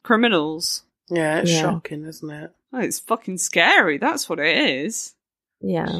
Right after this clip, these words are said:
Speaker 3: I'll have
Speaker 1: Jesus.
Speaker 3: to do a few cases on miscarriage of justice, but they're so, I mean, they're important to talk about, but they're so frustrating and awful to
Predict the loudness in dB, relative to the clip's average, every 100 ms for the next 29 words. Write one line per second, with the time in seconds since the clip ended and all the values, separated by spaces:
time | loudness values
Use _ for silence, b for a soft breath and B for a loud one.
0 | 0 2 2 -2 -8 2 4 6 4 2
1 | 4 2 2 0 0 2 0 -2 -2 0
2 | 0 0 -2 0 0 -2 0 -2 -2 -4
3 | -4 -4 -2 4 4 6 4 2 -2 2
4 | 4 4 2 0 -8 _ _ _ _ b
5 | b 2 4 4 4 2 4 4 4 -4
6 | 0 2 2 2 2 4 2 -2 -4 -2
7 | -4 -4 -8 -8 -8 -2 2 2 2 2
8 | 0 -4 -12 2 4 4 0 2 4 6
9 | 4 4 4 0 -2 -2 -4 -6 _ _
10 | _ _ 8 8 6 2 2 0 0 2
11 | 4 4 2